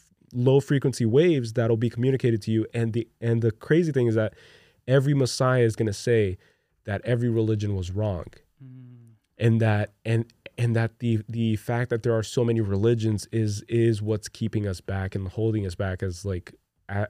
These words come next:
Speaker 1: like, as a hu-, like, as a species. And then they're gonna say that the, the solution to this is just by creating one religion.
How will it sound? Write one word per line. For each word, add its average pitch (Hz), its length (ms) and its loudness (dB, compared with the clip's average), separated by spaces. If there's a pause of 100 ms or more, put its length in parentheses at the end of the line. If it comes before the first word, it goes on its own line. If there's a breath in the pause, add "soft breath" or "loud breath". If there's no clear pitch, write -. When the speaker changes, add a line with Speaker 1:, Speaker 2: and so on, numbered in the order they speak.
(120)
Speaker 1:
like, - 240 -6
as 101 180 -2
a 104 40 -4
hu-, 98 200 -6 (120)
like, 101 180 -4
as 104 220 -2
a 98 40 -6
species. - 560 -6 (500 soft breath)
And 113 140 0
then 117 140 6
they're 120 120 4
gonna 110 160 2
say 123 420 2
that 95 360 0
the, 104 460 -2
the 104 320 2
solution 117 480 -2
to 104 80 0
this 92 300 -4
is 92 120 -8
just 95 200 -10
by 95 100 -6
creating 95 360 -6
one 101 200 -2
religion. 98 500 -2